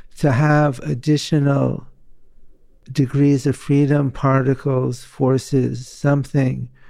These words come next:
to reach the, the stage where it gives a complete description of each phenomenon, as I was saying, w-,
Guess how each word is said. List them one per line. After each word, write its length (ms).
to 160
reach 400
the, 300
the 220
stage 520
where 220
it 160
gives 360
a 80
complete 480
description 680
of 320
each 240
phenomenon, 720
as 180
I 140
was 180
saying, 380
w-, 420